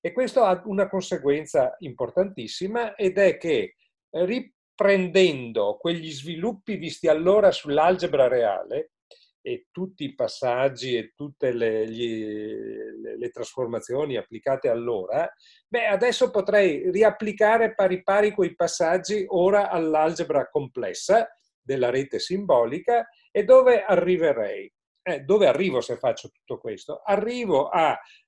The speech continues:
mettere insieme, a riconoscere validi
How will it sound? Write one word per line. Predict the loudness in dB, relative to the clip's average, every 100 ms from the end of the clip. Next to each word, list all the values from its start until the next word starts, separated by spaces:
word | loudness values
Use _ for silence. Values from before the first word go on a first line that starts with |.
| _
mettere | 0 0 2 2 2
insieme, | 0 -4 -6 0 0 0 -2 -2 -4
a | -2 0
riconoscere | 0 0 0 0 -2 -2 -2 0
validi | 0 0 -2 -4 -4 -6